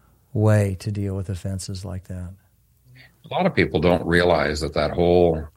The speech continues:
Speaker 2: multi-step process of church discipline is always for restoration and reconciliation.
Speaker 1: Mm-hmm.
Speaker 2: That's the goal.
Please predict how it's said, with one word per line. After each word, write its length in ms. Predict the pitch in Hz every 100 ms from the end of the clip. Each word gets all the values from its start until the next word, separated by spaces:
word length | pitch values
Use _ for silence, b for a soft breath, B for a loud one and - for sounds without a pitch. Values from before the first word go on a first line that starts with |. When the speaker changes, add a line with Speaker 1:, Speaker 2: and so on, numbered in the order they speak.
| _ _ _ - _
Speaker 2:
multi-step 840 | 87 87 87 82 85 - 90 76 -
process 600 | 85 87 - 76 76 -
of 140 | 71
church 340 | - 90 85 -
discipline 540 | 85 - - 78 78
is 120 | 73
always 440 | 78 104 95 76 73
for 160 | 76
restoration 760 | 78 78 - 82 82 101 - 69
and 100 | 71
reconciliation. 640 | 80 - 101 82 71 71
Speaker 1:
Mm-hmm. 320 | - - _ -
Speaker 2:
That's 160 | - -
the 80 |
goal. 480 | - - 78 - -